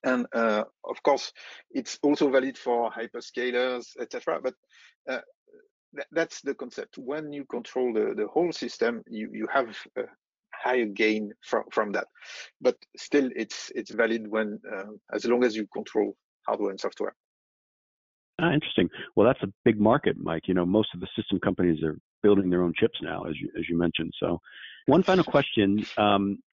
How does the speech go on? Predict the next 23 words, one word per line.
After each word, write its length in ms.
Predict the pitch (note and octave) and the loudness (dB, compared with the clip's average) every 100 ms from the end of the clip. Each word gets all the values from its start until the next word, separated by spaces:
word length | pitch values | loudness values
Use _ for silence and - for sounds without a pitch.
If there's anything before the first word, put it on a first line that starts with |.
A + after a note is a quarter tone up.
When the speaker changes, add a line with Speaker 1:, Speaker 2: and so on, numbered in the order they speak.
| - | 2
Speaker 2:
how 240 | - E3+ G#3 | 4 6 6
do 180 | F#3+ D#3 | 6 6
customers 420 | D3 C#3+ C3 A#2+ A2 | 4 4 6 6 6
normally 500 | A#2 A#2 A2+ G#2 G2+ | 6 8 6 4 2
engage 420 | G2+ F#2 G2 G2+ - | -4 0 2 2 0
with 120 | F2+ - | -6 -4
Codasip? 380 | G2+ F#2+ - E2+ - _ _ _ | 0 0 -2 -6 -10 _ _ _
I 20 | G2+ | 2
mean, 140 | G2 | 6
I 80 | G2 | 6
know 180 | B2+ C#3+ | 6 6
I 80 | |
see 140 | G#2+ - | 4 2
you 100 | A#2+ | 4
guys 160 | G#2+ G2 | 4 2
at 60 | - | -2
conferences. 540 | A2 G#2+ F2+ - E2+ - | -2 -2 -4 -4 -4 0
What 120 | B2 | 2
do 60 | B2+ | 2
you 100 | A2 | 2
have 160 | G2+ | 0
coming 260 | - G2 F#2 | -2 -4 -4
up? 120 | F2 | -6